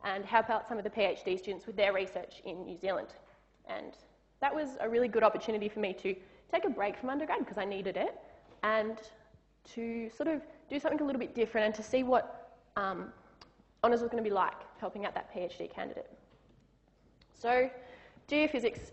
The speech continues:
if you're wondering, 'cause it's a kinda scary word, um, concerns the physical properties of the earth and the processes that gets them there. So my honours project looks at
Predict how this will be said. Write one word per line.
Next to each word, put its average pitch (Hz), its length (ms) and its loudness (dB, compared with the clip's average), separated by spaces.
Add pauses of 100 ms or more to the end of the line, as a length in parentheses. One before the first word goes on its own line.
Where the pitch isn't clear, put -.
if 233 160 -2
you're 214 100 6
wondering, 208 380 4
'cause - 140 -8
it's - 120 -18
a - 20 -20
kinda 233 200 -2
scary 196 320 -4
word, 180 280 -4 (440)
um, - 360 -4 (280)
concerns 262 400 -2 (100)
the 214 240 -2
physical 240 260 -6
properties 214 600 -6 (280)
of 202 120 -4
the 208 180 -2
earth 466 260 0
and 185 140 -6
the 185 60 -8
processes 190 720 -6 (340)
that - 160 -8
gets - 240 -2
them 175 140 -10
there. 539 180 -2 (480)
So 226 180 2
my 240 300 0
honours 214 260 2
project 214 360 0
looks 202 260 -2
at 196 160 4